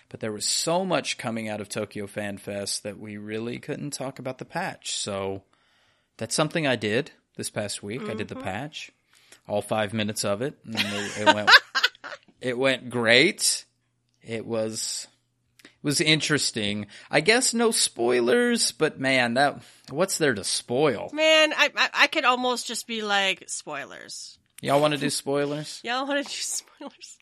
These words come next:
Speaker 1: Y'all wanna do spo-, we can do spoilers. We'll talk about it when we get to the patch part. So here's your warning now, 'cause we didn't talk about the patch last week, and you guys have had a whole week to do it, and it takes all of fifteen minutes to do the patch.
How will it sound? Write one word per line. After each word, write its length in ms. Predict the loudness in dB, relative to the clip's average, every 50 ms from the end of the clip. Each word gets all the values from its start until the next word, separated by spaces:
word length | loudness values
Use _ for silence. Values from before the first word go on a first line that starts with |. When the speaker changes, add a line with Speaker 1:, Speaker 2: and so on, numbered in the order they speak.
| _ _ _
Speaker 1:
Y'all 160 | -6 -2 -2
wanna 140 | -2 -2 -2
do 60 | -2
spo-, 280 | -4 -4 -2 -2 -2 0
we 100 | 0 -2
can 80 | 0 0
do 100 | 0 -2
spoilers. 460 | -2 -2 -2 -2 0 0 -2 -2 -2
We'll 100 | -2 2
talk 180 | 4 4 4 6
about 220 | 8 6 6 8
it 20 |
when 80 | 6 4
we 80 | 2 0
get 120 | 0 0
to 80 | -2 -4
the 60 | -4 -2
patch 320 | 2 2 2 2 0 -2
part. 160 | -4 -4 -4
So 180 | -4 -6 -8 -8 -10 -14 -8 2
here's 180 | 4 4 4 4
your 120 | 2 0
warning 340 | 0 2 2 2 2 2 4
now, 160 | 4 4 4
'cause 160 | 2 0 -2
we 100 | -2 2
didn't 260 | 4 4 2 2 -2 -2
talk 280 | 0 2 2 2 2
about 220 | 2 0 0 -2 -2
the 60 | 0
patch 320 | 2 4 4 4 4 0 -2
last 240 | -2 -2 -2 -2
week, 200 | -4 -6 -6 -6 -6
and 80 | -8
you 60 | -6 -4
guys 220 | -4 -4 -4 -4
have 80 | -4 -4
had 140 | -4 -4
a 40 | -2
whole 200 | -2 -2 -2 -2
week 220 | -2 -6 -6 -8 -10
to 80 | -12 -8
do 260 | -6 -4 -2 0 0
it, 140 | 0 -2 -4 -10 -18 -20 -8 -2
and 140 | -2 0 0
it 100 | -2 -6 _ _ _ _ _ _ _ _
takes 300 | -2 0 0 0 0 -4
all 280 | -2 0 0 0 0 -2
of 120 | -4 -6 -10 -16 -20 _ -20
fifteen 480 | -4 -2 -2 -2 0 -2 -4 -2 -2
minutes 260 | -4 -6 -6 -6 -6 -8
to 80 | -8
do 120 | -8 -8 -10
the 100 | -8 -6
patch. 340 | -4 -2 -2 -2 -4 -8